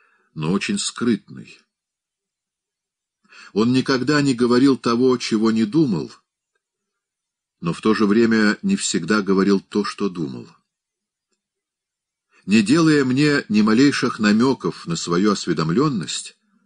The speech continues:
он обнаруживал ее своим поведением. И эта сдержанность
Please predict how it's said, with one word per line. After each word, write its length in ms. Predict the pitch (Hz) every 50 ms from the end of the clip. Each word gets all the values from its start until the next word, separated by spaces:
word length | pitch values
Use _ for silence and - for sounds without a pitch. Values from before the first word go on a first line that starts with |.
| _ _ _ _ _ _ _ _ _ _ _ _ _ _ -
он 240 | 101 113 113 -
обнаруживал 720 | 110 107 92 101 101 104 117 135 127 - 131 123 120 113 110
ее 200 | 107 110 117 113
своим 380 | - - 92 90 95 107 107
поведением. 920 | 98 - 110 107 110 104 90 82 80 78 73 71 71 69 67 67 64 60 - _ _ _ _ _ _ _ _ _ _ _ _ _ _ _ _ _ _ _ _ _ _ _ _ _
И 120 | 80 80
эта 240 | 82 90 - - -
сдержанность 1080 | 170 - 69 69 85 120 143 139 - 127 113 95 82 76 67 - - - - - -